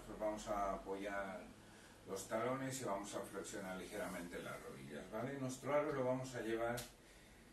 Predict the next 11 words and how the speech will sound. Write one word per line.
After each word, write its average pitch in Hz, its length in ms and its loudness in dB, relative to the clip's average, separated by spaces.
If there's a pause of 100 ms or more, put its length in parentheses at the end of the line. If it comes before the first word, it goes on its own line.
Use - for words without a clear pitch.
(420)
hacia - 320 2
adelante 151 580 4
y 131 60 4
vamos 123 300 4
a - 100 -2
colocar 107 440 6
ambas 107 360 4
manos 101 400 0
sobre - 680 2
el 87 200 0
aro. - 340 4